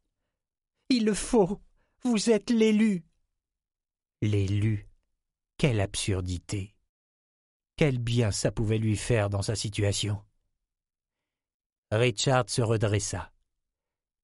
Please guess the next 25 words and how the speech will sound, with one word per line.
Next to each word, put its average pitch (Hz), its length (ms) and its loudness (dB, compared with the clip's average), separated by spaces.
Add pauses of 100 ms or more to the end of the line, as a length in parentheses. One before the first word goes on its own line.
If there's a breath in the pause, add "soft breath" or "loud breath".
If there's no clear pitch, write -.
(200)
Il 123 180 2
appartenait 139 760 0
aux 127 140 2
deux 131 180 0
mondes 117 420 -2 (100)
vivants, 110 520 -2 (520)
mais 135 200 2
en 131 80 0
même 131 240 -2
temps 135 380 -2
envahi 120 400 2
par 107 220 0
la 98 100 2
mort. 90 440 -4 (1000)
Ou, 113 260 0 (280)
au 131 120 2
contraire, 101 800 -4 (600)
déjà 107 460 0
mort, 101 460 2
mais 104 200 2
encore 101 640 0
attaché 101 600 -2
à 92 80 -4
la 85 120 -4
vie. 80 300 -10